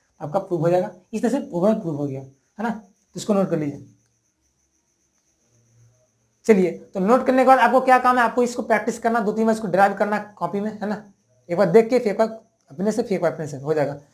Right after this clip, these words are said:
तो कैसा लगा आज class, अच्छा लगा ना, कुछ सीखे हेल्पफुल था, तो प्लीज यार video को like कर देंगे फटाफट से, और channel पहली बार हो तो चैनल को subscribe कर देंगे, क्योंकि मैं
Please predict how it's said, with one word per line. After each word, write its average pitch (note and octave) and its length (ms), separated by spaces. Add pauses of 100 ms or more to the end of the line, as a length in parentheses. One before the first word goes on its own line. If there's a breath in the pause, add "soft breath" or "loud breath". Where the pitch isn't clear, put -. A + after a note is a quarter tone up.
(240 soft breath)
तो - 60
कैसा A3+ 240
लगा B3 160
आज A#3+ 140
class, B3+ 160
अच्छा A3+ 220
लगा A#3+ 200
ना, C#4 80
कुछ A#3+ 180
सीखे A#3 260
हेल्पफुल G#3+ 280
था, A#3+ 120 (340 loud breath)
तो G3 60
प्लीज C4 220
यार A#3+ 100
video G3 200
को A#3+ 80
like A3+ 240
कर A#3+ 100
देंगे A#3+ 180
फटाफट A3+ 400
से, C#4 120 (340 soft breath)
और G3 80
channel B3 260
पहली A3+ 280
बार A#3+ 100
हो A#3+ 80
तो A#3+ 100
चैनल A3 160
को G#3 80
subscribe G#3 320
कर G3 120
देंगे, G#3 160
क्योंकि G3+ 200
मैं A#3+ 140